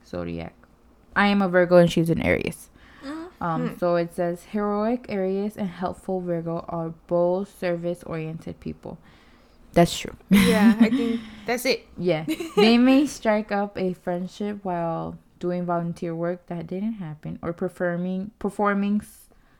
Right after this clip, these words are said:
Speaker 1: some selfless task. Although Aries doesn't have a filter and says whatever pops into her mind,
Speaker 2: <laughs>
Speaker 1: Virgo is extremely, uh, how do you say this? Right here.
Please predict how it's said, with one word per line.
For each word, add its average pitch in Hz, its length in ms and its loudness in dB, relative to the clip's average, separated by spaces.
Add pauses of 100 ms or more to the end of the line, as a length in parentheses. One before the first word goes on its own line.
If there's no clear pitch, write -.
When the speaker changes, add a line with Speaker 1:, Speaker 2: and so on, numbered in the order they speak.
(140)
Speaker 1:
some 180 280 -4
selfless 170 680 -8
task. - 540 -14 (420)
Although 185 340 0
Aries 190 520 -2
doesn't 196 400 -8
have 175 260 -10
a 175 80 -8
filter 170 680 -8
and 170 180 -6
says 185 280 0
whatever 180 500 2
pops 190 340 2
into 202 380 -2
her 202 180 -4
mind, 185 540 6 (220)
Speaker 2:
<laughs> - 240 -20
Speaker 1:
Virgo 202 340 2
is 190 260 -2
extremely, 254 1120 -2 (600)
uh, 190 320 0
how 233 140 -2
do 320 40 4
you 339 60 2
say 302 160 -4
this? 440 300 -6 (1600)
Right 185 80 -12
here. 202 160 -12